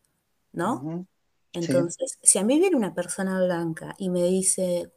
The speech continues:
Speaker 1: "¿Cómo puedo agarrar y, no sé, esto?".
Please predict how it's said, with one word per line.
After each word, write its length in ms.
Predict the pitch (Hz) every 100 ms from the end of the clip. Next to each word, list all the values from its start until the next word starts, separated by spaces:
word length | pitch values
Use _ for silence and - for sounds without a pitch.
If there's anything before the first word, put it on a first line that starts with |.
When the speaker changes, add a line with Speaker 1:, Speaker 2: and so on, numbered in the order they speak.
| _
Speaker 1:
"¿Cómo 300 | - 233 247
puedo 220 | 240 233
agarrar 540 | 233 196 180 196 214 214
y, 320 | 202 175 165
no 160 | 165 175
sé, 420 | - 165 160 - _ 175 165 160 _
esto?". 520 | 180 175 - - 175